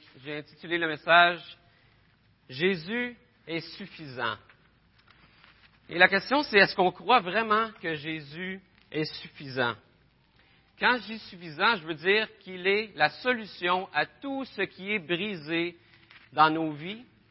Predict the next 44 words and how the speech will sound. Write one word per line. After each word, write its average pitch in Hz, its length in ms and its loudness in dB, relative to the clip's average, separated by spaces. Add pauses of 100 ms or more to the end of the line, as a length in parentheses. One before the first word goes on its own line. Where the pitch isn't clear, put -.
(140)
et 156 100 -2
à 151 100 2
tout 247 280 -12
ce - 140 -18
qui 160 160 -10
est 151 40 -6
brisé 147 600 -10 (340)
dans 151 160 6
le 143 120 0
monde. 143 520 4 (920)
Est-ce 170 200 -8
qu'on 214 160 0
croit 240 380 -4 (320)
vraiment 156 540 -2
ça ? 143 320 -14 (720)
Est-ce 165 160 -8
qu'on 190 160 2
croit 240 260 6
qu'il 208 140 -2
est 196 60 6
la 185 160 6
solution 208 520 -2
à 165 100 8
tous 240 400 -12 (840)
les 151 160 -8
déboires 185 480 4
politiques 185 500 -12 (140)
dans 143 120 -4
le 143 60 -8
monde ? 143 360 -4 (160)
Est-ce 156 160 -8
qu'on 175 140 2
croit 208 280 6
qu'il 180 220 -8
est 165 100 2
les, 147 560 -4
la 151 140 -10
solution 185 420 -6
à 165 140 4
toutes - 320 -10
nos 151 200 -12
difficultés 170 800 -6
de 139 120 -8
santé 165 680 -4